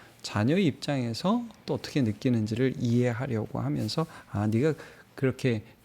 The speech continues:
요즘 요런 마음이구나." 하면서 대화하는 거, 그런 게 참 중요하겠죠. 자, 말씀과 나눔 보겠습니다. 우리는 성경 말씀으로 하나님을 알아가고 또한 언어를 통해 사람들과 소통합니다. 내가 하나님 말씀으로 사람을 섬길 수 있는 방법이 있다면 무엇인지 한번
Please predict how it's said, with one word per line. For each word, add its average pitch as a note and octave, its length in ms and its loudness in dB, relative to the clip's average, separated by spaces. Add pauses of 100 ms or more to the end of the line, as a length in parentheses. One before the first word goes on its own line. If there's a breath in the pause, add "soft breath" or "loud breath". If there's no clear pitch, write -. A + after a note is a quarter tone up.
요즘 A#2 240 4
요런 A2 260 4
마음이구나." G2+ 580 0
하면서 D3+ 300 0
대화하는 G2+ 560 -2
거, F#2+ 160 -8
그런 C3+ 160 0
게 E3+ 80 -2
참 G3 220 -6
중요하겠죠. B2 960 0 (280)
자, - 160 2 (100)
말씀과 B2 460 4
나눔 A2+ 260 4
보겠습니다. G#2 640 -2 (720 loud breath)
우리는 F#3 220 8
성경 G3 340 8
말씀으로 D3 500 8
하나님을 D#3 380 4
알아가고 G#2+ 500 2
또한 A2 260 -2
언어를 A2 440 2
통해 B2+ 480 0
사람들과 A2 840 -2 (360)
소통합니다. A#2 680 -8
내가 A#2+ 400 2 (400 loud breath)
하나님 B2+ 300 4
말씀으로 A#2+ 560 4
사람을 F3+ 420 4
섬길 F3 340 2
수 - 140 -4
있는 B2 160 0
방법이 A2 400 0
있다면 B2+ 380 0
무엇인지 G#2 420 0
한번 A2 400 0